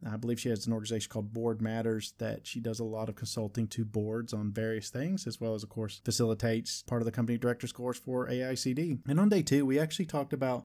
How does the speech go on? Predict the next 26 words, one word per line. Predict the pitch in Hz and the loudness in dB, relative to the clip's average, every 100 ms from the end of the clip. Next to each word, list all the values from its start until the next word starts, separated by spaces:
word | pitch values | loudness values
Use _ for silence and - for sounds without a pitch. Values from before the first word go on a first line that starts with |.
| 135 | 0
directors' | 123 120 131 135 147 123 127 | 2 4 4 4 4 4 2
responsibilities | 123 - 127 123 120 120 123 123 127 120 | 0 2 2 2 2 4 4 4 4 4
in | 117 | 2
the | 107 | 0
board's | 110 117 110 110 | 0 -2 -2 -2
legal | 117 135 | 0 2
environment. | 127 110 104 101 101 - | 0 0 -2 -2 -4 -4
And | 123 117 113 101 82 82 | -4 -2 -2 -6 -8 -6
Elizabeth | 139 131 135 131 | 0 0 2 2
actually | 120 - | 2 2
referred | 117 123 117 | 0 2 2
to | 120 | 2
it | |
more | 117 117 | 2 2
as | 110 | 2
a, | 110 101 | -2 -2
as | 113 - | -4 0
an | 117 - | -2 -2
ethics | 135 123 - | 0 0 0
day | - 113 110 | 2 4 4
rather | 113 113 | 2 2
than | 107 113 | 2 0
a, | 107 - | 0 -2
a | |
legal | 107 117 160 | 0 2 2
day. | 135 101 95 | 2 0 -2